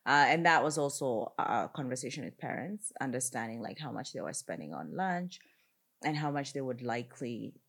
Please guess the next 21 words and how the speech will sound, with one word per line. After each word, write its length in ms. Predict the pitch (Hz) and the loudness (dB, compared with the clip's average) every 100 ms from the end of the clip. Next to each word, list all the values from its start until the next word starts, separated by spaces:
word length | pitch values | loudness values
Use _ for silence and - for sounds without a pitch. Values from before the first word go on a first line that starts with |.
| _ - | _ -10
want 360 | 135 123 123 | -2 0 0
to 160 | - 127 | -4 -8
contribute 640 | - 117 123 120 80 85 - | -6 -6 -6 -6 -6 -6 -6
for 80 | - | -8
the, 80 | - 135 | -8 -4
they 180 | 143 | -2
could 220 | 127 - 123 | -2 -4 -6
afford, 560 | 123 - 110 110 185 - - - | -6 -8 -6 -4 -6 -12 -20 -8
and 160 | 139 156 | 0 4
made 180 | 151 147 156 | 4 4 0
it, 120 | - | 0
like, 240 | 147 143 - | 2 2 0
a 120 | - | -4
survey 460 | - 131 123 120 120 | -2 0 0 2 0
of, 240 | 120 110 - | 0 -4 -10
you 120 | 90 113 | -8 -6
know, 220 | - 107 | -6 -4
the 420 | 123 113 113 147 151 _ _ _ _ | -2 -2 -2 -4 -10 _ _ _ _
sort 260 | - - 151 | -2 2 2
of 140 | 135 - - _ _ - | 2 -4 -20 _ _ 2
a, 180 | 135 | 2